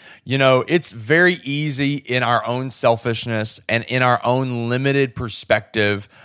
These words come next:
of just our own life to realize, um, or to think that we don't have anything going for us. But honestly, when you begin to do things like that and you do begin to serve people, uh, that, that are in a different life situation than you,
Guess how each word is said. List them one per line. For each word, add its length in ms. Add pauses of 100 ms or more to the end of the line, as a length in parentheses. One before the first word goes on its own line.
of 220
just 280
our 140
own 200
life 340
to 140
realize, 720 (440)
um, 360 (180)
or 140
to 180
think 400
that 240
we 120
don't 220
have 600
anything 420
going 320
for 280
us. 220 (260)
But 140
honestly, 400
when 160
you 80
begin 360
to 60
do 200
things 200
like 140
that 100
and 80
you 80
do 200
begin 240
to 80
serve 320
people, 440 (380)
uh, 200
that, 500
that 260
are 380
in 120
a 80
different 540
life 220
situation 640
than 160
you, 280